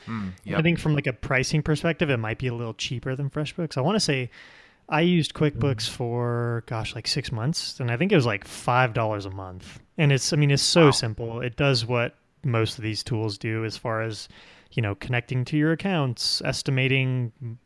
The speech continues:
Speaker 2: quarterly taxes, um, invoicing. So, yeah,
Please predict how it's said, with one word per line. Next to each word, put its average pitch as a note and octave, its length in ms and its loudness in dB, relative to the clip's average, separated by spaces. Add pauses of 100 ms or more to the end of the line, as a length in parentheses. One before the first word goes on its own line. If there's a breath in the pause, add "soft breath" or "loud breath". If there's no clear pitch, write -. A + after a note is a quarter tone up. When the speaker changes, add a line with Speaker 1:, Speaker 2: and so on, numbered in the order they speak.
(220)
Speaker 2:
quarterly C#3+ 460 4
taxes, A2 920 -2
um, A2 480 -4
invoicing. A#2 920 2 (420 soft breath)
So, A#2+ 540 4
yeah, E3 280 6